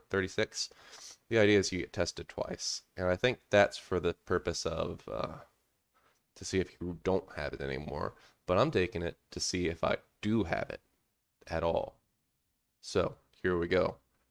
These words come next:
It says it's fast, easy, and ready when you are, and hopefully it's ready when I am. Also, there's a picture of an older man and presumably his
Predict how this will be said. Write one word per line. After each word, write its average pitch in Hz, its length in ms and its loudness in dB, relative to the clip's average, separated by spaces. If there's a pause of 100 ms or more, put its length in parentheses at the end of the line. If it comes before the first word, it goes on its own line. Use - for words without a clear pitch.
(1400)
It - 100 -20
says 117 200 0
it's 90 120 -4
fast, 110 480 4
easy, 110 320 -2
and 92 140 0
ready 92 160 4
when 92 160 0
you 95 180 0
are, 127 220 0 (100)
and 87 540 -2 (640)
hopefully 92 460 -2
it's - 140 -8
ready 92 160 2
when 85 140 -2
I 87 200 0
am. - 260 -6 (440)
Also, 90 300 -2
there's 82 160 -4
a 71 120 -4 (200)
picture 92 400 0
of 87 320 0
an 90 180 -8
older 87 240 0
man 85 360 0
and 82 260 -4 (100)
presumably 95 720 0
his 87 440 -4